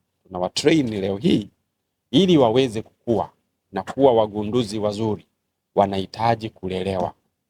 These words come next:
Wanalelewa na nani? Lazima walelewe na wale watafiti ambao tayari ni wabobevu katika masuala ya sayansi na teknolojia. Na haitaishia hapo.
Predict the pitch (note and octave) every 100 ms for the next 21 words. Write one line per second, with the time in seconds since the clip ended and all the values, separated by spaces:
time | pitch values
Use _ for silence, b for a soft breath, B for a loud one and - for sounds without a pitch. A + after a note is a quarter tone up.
0 | _ - G#2+ G#2+ A2+ A2+ C#3 B2+ G#2+ F#2
1 | F#2 E2 _ _ _ _ _ _ _ _
2 | A#2 D3+ C3+ B2+ A2 G2+ G#2 A#2+ B2 G#2
3 | F#2 - G2 G2+ A2+ G#2+ G2+ - F#2 C#3
4 | - - - - F#2 F#2+ A2 G#2+ - F2+
5 | G#2 G#2+ G2+ G2 - F#2 F#2 F2+ F#2 C3
6 | G2 G#2 - G#2+ - G2+ G2+ F#2+ G#2 G#2
7 | G2+ F#2+ _ _ F#2 F#2 F#2 G2+ G2+ -
8 | G#2 - F#2 - - F2 F2 F2 F2+ E2
9 | _ _ _ _ _ _ _ _ _ A#2
10 | B2 C#3 E3 F#3 D#3 A#2 C#3+ C#3 G#2+ F#2+
11 | _